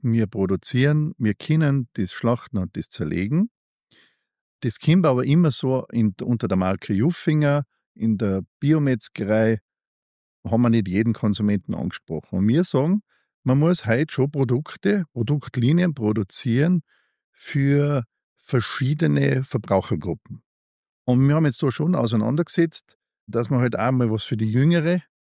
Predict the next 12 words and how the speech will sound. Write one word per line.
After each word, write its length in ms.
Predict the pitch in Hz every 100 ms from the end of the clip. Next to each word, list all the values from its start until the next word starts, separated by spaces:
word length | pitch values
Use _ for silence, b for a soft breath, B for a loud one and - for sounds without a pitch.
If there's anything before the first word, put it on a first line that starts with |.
| _
Generation 760 | 160 160 151 151 - 151 180 -
was 240 | 135 117
macht 340 | 123 147 - -
und 140 | 123
ansprechender 760 | - 117 - 139 139 - 143 135
ist 320 | 151 196 - _ _ _ _ _ -
und 260 | 113 110
haben 280 | 117 127 127
eigentlich 400 | 101 107 113 -
mit 140 | 113 98
Puro 500 | - 120 135 165 202 - _ -
etwas, 800 | 120 120 - 120 - - -